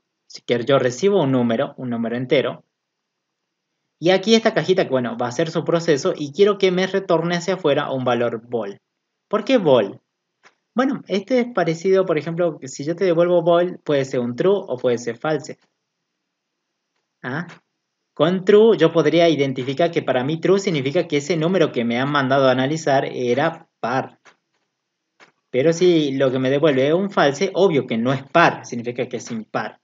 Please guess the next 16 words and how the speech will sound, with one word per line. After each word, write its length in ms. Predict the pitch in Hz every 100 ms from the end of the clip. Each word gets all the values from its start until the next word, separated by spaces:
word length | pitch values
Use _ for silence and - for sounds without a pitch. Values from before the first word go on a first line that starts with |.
| _ _
¿Estamos 240 | _ 120 113
de 80 | 113
acuerdo? 400 | 117 160 190 - _ _ _ -
Entonces 340 | 170 214 233 262
esto 160 | 247
estaría 320 | 185 160 143
bueno. 280 | 131 117 107 139
Es 160 | 208
lo 100 | 254
mismo 400 | 208 220 214 185
esto 460 | 175 165 170 196 190
co-, 360 | 151 143 139
cua-, 300 | - 135 131
como 220 | - 135 127
lo 100 | 131
hace, 640 | 139 156 143 127 117 117